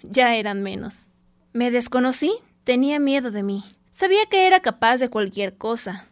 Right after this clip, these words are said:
que no tenía límite alguno. Y fue entonces cuando busqué ayuda. Primero me metí a internet para saber un poco o intentar entender qué me estaba sucediendo. Me encontré con la palabra codependencia,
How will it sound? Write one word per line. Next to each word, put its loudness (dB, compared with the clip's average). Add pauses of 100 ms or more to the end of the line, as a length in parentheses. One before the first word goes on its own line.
que 0
no 0
tenía 0
límite 0
alguno. -6 (180)
Y -8
fue 0
entonces -2
cuando -2
busqué -8
ayuda. -4 (100)
Primero 4
me 0
metí -2
a 0
internet -2
para -4
saber -4
un -4
poco 0
o 2
intentar 0
entender -4
qué -4
me 0
estaba -6
sucediendo. -4 (280)
Me 0
encontré 0
con 0
la -2
palabra 2 (120)
codependencia, -4